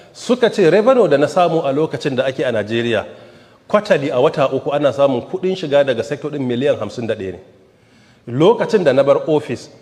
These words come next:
a wata uku ya koma biliyan ɗari hudu da takwas. Biliyan ɗari hudu da takwas daga me? Daga biliyan hamsin da ɗaya.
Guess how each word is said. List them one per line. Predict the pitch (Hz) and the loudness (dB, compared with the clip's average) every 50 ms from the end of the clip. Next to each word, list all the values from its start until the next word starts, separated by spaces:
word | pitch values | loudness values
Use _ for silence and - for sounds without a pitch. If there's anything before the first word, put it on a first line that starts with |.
| _ _ _ _ _ _ | _ _ _ _ _ _
a | - 131 | 0 2
wata | 143 185 185 - 165 160 | 4 4 4 2 2 0
uku | 160 135 151 | 0 0 0
ya | 139 127 | 0 0
koma | 127 - 151 147 143 143 127 | 2 0 -2 0 0 0 -2
biliyan | 113 110 107 101 104 135 127 127 147 170 165 151 139 143 - | -2 -4 -8 -8 -6 -6 -4 -2 -2 0 0 0 -2 -4 -4
ɗari | - 110 107 120 117 | -6 -6 -6 -6 -6
hudu | 135 143 135 | -6 -4 -4
da | 127 | -4
takwas. | 117 - 113 107 - 95 - - - - - _ _ - - 135 139 143 147 147 147 151 156 160 160 - 160 160 151 - - - - - - - - 127 120 120 | -4 -4 -6 -6 -6 -8 -10 -12 -20 -20 -20 _ _ -20 -20 -20 -18 -18 -16 -16 -14 -14 -12 -12 -12 -12 -14 -14 -16 -18 -18 -18 -20 -20 -20 -18 -14 -10 -6 -4
Biliyan | 127 143 147 165 202 220 208 180 | -2 0 0 2 4 4 4 2
ɗari | - - 139 135 147 156 | 2 2 2 2 2 0
hudu | 147 180 180 170 | -2 -2 -4 -6
da | 143 - 170 | -4 -4 -2
takwas | 160 175 156 - 147 | 0 0 0 0 0
daga | 135 143 143 135 143 | 0 2 2 2 2
me? | 139 143 151 208 - - - - - - - - - - | 2 2 2 0 -2 -4 -12 -18 -20 -20 -20 -20 -8 -4
Daga | 120 123 110 120 | -4 -2 -2 -2
biliyan | 110 120 120 120 135 139 120 | -4 -4 -4 0 0 0 0
hamsin | 101 101 95 - - 104 98 | -2 -4 -8 -6 -6 -6 -4
da | 98 | -4
ɗaya. | 87 87 - - | -6 -6 -8 -12